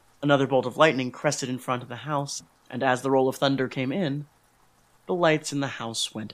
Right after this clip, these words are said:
out. For the first time since he arrived, the inside of the house was completely silent.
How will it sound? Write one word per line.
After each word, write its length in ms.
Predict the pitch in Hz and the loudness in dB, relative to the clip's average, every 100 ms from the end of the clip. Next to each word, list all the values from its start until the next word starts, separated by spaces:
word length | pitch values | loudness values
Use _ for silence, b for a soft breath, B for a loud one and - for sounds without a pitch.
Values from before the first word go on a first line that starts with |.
| - | -12
out. 400 | - - - - _ _ _ _ _ _ _ _ _ _ _ _ _ _ _ _ _ _ | -12 -12 -16 -16 _ _ _ _ _ _ _ _ _ _ _ _ _ _ _ _ _ _
For 100 | 165 | 0
the 80 | 156 | 4
first 260 | 202 196 | 4 4
time 200 | 180 165 | 4 2
since 180 | 151 143 | 2 -2
he 120 | 151 | 0
arrived, 640 | 139 143 135 131 147 156 - | 4 6 6 6 0 -4 -8
the 160 | 139 - | -6 -2
inside 540 | 156 156 - 143 139 | -4 -4 -2 0 0
of 80 | 127 | -4
the 60 | |
house 360 | 123 131 131 - | -6 -4 -4 -4
was 100 | 135 | -8
completely 600 | - 135 - 151 151 139 | -8 -12 -8 -8 -8 -8
silent. 520 | - 131 120 117 113 | -6 -6 -10 -12 -20